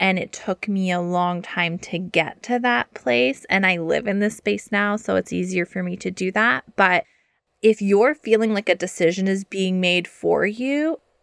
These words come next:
halt and pump those brakes for a second. And I think that we should go through maybe some criteria here, because if you feel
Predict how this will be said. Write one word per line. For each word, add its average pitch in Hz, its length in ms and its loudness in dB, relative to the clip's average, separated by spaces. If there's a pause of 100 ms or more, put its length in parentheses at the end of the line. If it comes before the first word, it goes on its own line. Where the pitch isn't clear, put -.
(300)
halt 233 760 4
and 185 180 4
pump 190 300 -4
those 196 300 4
brakes - 400 0
for - 100 -4
a - 100 0
second. - 460 -4
And 185 140 2
I 190 100 4
think 233 260 -4
that 262 220 4
we 196 140 0
should 190 260 0
go 175 220 6
through 190 280 2
maybe 180 280 0
some 175 240 -2
criteria - 720 -2
here, - 500 -4 (480)
because 175 760 0 (600)
if 269 360 4
you 240 340 2
feel 151 840 2